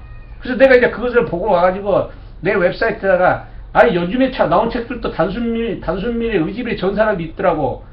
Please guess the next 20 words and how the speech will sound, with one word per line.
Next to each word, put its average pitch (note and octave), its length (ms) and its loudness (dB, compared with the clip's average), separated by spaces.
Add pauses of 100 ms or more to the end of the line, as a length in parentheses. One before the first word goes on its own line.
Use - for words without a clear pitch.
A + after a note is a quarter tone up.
(120)
이런 A3+ 180 2
책, - 220 -4 (640)
이건, F3 380 -4 (640)
아, G3+ 380 2
이런 G3 220 -2
책도 - 240 -6
있더라고." E3+ 280 0
이야기했더니 F3 680 -2 (280)
그 A2 140 -6
다음에 F#3 360 0
개정판 G3 380 -4
나올 E3+ 200 -2
때 G3 120 -6
쫙 - 200 -6
뺐더라고. A#2 420 -8 (1300)
그래서 F#4+ 180 0
사람이 C#4+ 300 4
이러면 D#4+ 240 0
안 A#2+ 120 0
됩니다. - 600 2